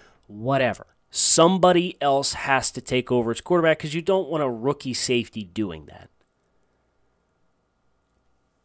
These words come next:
But this was not a Dolphins-specific scouting report.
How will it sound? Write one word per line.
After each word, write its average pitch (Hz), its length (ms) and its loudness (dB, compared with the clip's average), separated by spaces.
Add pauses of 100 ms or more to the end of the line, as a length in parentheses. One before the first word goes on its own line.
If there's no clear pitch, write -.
(560)
But 156 200 4
this 208 240 8
was 233 280 4
not 147 420 2
a 139 100 0
Dolphins-specific 131 1400 2
scouting 110 440 0
report. - 440 -16